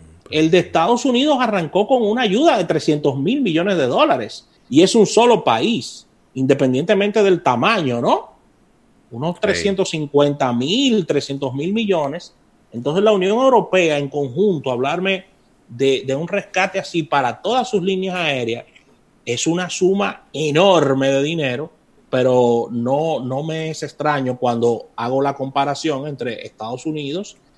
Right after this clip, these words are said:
Speaker 1: y, y la cantidad de líneas aéreas que hay, que hay en Europa.
Speaker 2: Claro. Mira, Rafael,
Speaker 1: Sí.
Speaker 2: y tú sabes que en el día de hoy, eh, el día de hoy es un día no laborable en los Estados Unidos. Hoy se
Speaker 1: Yes.
Speaker 2: está ce-, celebrando el Memorial Day.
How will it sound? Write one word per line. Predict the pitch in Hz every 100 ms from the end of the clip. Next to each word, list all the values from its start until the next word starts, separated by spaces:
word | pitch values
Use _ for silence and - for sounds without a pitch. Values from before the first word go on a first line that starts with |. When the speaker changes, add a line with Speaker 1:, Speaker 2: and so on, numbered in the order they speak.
| _ _ -
Speaker 1:
y, | 123 117 107 101
y | 123
la | 120 117
cantidad | 120 117 117 117
de | 120
líneas | 117 131
aéreas | 151 147 143 208 -
que | 131
hay, | 120 175 - _ _ _
que | 139
hay | 139
en | 127
Europa. | 113 101 175 233 107 - - - _ _ -
Speaker 2:
Claro. | 82 78 76 - _ _ _ _ - _ _ -
Mira, | 165 165
Rafael, | 160 156 160 175
Speaker 1:
Sí. |
Speaker 2:
y | 151
tú | 156
sabes | 175 180 170
que | 165 151 135
en | 110
el | 120 113
día | 131 151
de | 160
hoy, | 127 107 101 -
eh, | 98 98
el | 95
día | 104
de | 127
hoy | 135 143
es |
un | 120
día | 117 127 113
no | 120
laborable | 127 117 117 117 87 98 - _ _ _ _ -
en | 87
los | 90
Estados | 82 95 101 -
Unidos. | 110 117 123 101 107
Hoy | 95 123
se | 143
Speaker 1:
Yes. | -
Speaker 2:
está | 104
ce-, | 110 104 98 -
celebrando | 101 95 95 104 107
el | 101
Memorial | 90 92 92 98 117 113 95 90
Day. | 135 120 143